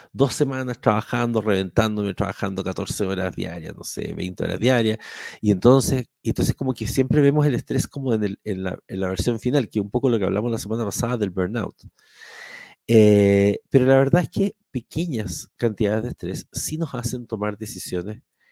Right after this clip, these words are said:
eh, que no necesariamente son las mejores. Y eso tiene que ver por cómo funciona el cerebro. Cuando nosotros procesamos la información,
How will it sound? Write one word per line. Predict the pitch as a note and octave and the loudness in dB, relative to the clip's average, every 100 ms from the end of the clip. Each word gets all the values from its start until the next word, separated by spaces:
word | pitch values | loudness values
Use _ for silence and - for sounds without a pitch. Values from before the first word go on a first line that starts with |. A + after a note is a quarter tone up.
| _ _ | _ _
eh, | G2+ G2 - | -4 -4 -2
que | A2+ | -4
no | G#2+ | -2
necesariamente | A2+ A2+ A2 A2 A2 - | -2 0 0 -2 -4 -6
son | G#2 | -6
las | F#2+ | -8
mejores. | F2 - - - _ _ - - - - _ | -12 -14 -20 -20 _ _ -20 -20 -20 -20 _
Y | D3 | 2
eso | G3 | 4
tiene | F#3+ F#3+ | 2 2
que | D#3 | 2
ver | D#3 | 2
por | D#3 - | -2 -2
cómo | C#3 D3+ D3 | 0 2 0
funciona | - B2+ - B2 | -2 -4 -2 -4
el | - | -4
cerebro. | - - F2+ | -12 -10 -6
Cuando | G#2+ A2+ | -2 -2
nosotros | A2 C#3+ E3+ - _ _ | -2 -2 -2 -6 _ _
procesamos | B2 A2+ G2+ - D3 C#3+ A2 | 2 2 0 0 0 -2 -4
la | |
información, | F#2 - E2+ E2 - - | -6 -4 -6 -6 -10 -14